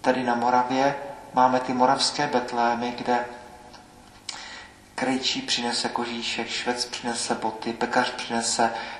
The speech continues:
eh, chleba, chudí aspoň zaspívají, že každý dá ze svého mála to, co může. A dáváme to Bohu. Dneska je to Bůh, který prosí člověka.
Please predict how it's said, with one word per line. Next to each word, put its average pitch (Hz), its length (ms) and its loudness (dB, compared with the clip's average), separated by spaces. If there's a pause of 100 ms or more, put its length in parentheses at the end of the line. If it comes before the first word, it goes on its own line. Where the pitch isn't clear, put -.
eh, 113 180 -2
chleba, 113 680 2
chudí 139 420 0
aspoň - 380 0
zaspívají, 120 600 2 (200)
že - 120 -10 (140)
každý 151 460 2
dá 135 420 8 (320)
ze 131 120 0
svého 123 400 6
mála 117 800 8 (180)
to, 127 120 4
co 123 260 0
může. 104 420 -6 (800)
A 107 60 -6
dáváme 117 440 4
to - 140 -6
Bohu. 101 340 -4 (920)
Dneska 117 260 -2
je 117 60 0
to 113 120 -2
Bůh, 120 380 -2
který 120 240 -4
prosí 117 460 -4
člověka. - 640 -6